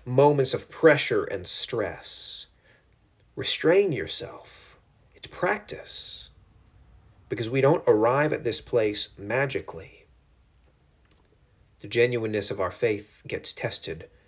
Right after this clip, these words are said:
and strengthened and proved, such that when we find ourselves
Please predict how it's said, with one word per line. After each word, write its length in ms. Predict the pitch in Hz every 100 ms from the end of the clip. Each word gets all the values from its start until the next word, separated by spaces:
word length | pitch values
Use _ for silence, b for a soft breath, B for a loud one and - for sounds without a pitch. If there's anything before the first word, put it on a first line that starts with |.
| b b b
and 100 | 101
strengthened 800 | - - 113 107 - - - - - b b b b
and 160 | 87 85
proved, 640 | - 117 101 - - - _ _ _ _ _ b b
such 280 | - 127 -
that 200 | 107 - B B
when 140 | 113
we 100 | 107
find 380 | 98 127 123 117
ourselves 880 | 107 - 117 101 95 95 - -